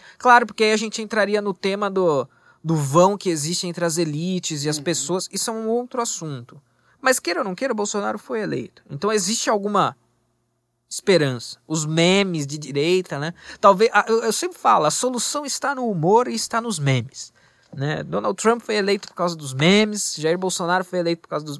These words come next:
Speaker 1: claro que isso é um exagero proposital e humorístico da minha parte, mas isso teve um papel importante, né? Então, assim, continuar ni-, é, é o que o Milo Yiannopoulos fala, o livro que eu recomendei no podcast anterior.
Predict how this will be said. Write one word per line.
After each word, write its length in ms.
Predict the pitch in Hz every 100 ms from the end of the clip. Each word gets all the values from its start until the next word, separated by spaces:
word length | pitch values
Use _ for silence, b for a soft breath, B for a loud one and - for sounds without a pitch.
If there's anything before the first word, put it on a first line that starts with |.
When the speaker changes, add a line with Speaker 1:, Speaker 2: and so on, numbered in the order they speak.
| _
Speaker 1:
claro 240 | 233 208
que 80 | 196
isso 180 | 185 190
é 20 |
um 120 | 175
exagero 480 | 170 170 151 139 151
proposital 760 | 147 156 151 139 131 139 120 135 b b b -
e 320 | 135 139 139
humorístico 480 | 147 165 147 143 -
da 80 |
minha 180 | 147 156
parte, 300 | 156 139 123 B B
mas 160 | - 254
isso 160 | 277 -
teve 160 | 277
um 60 | 330
papel 280 | 359 330 311
importante, 800 | 311 339 - 269 277 180 127 _ _ _ -
né? 320 | 120 131 165
Então, 300 | 156 147 208
assim, 360 | 233 240 180 123 b b b _ _ _ _ _
continuar 500 | - 277 - 277 339
ni-, 160 | 269 254 180 -
é, 160 | -
é 80 | 190
o 80 | 233
que 160 | - 269
o 280 | 247 226
Milo 240 | 196 240 277
Yiannopoulos 640 | 240 190 254 254 254 233
fala, 400 | - 185 151 131
o 120 | 131
livro 260 | 135 170 190
que 60 | 190
eu 60 |
recomendei 460 | 180 185 185 165 180
no 120 | 180
podcast 500 | 175 170 - 175 180
anterior. 480 | 170 185 175 135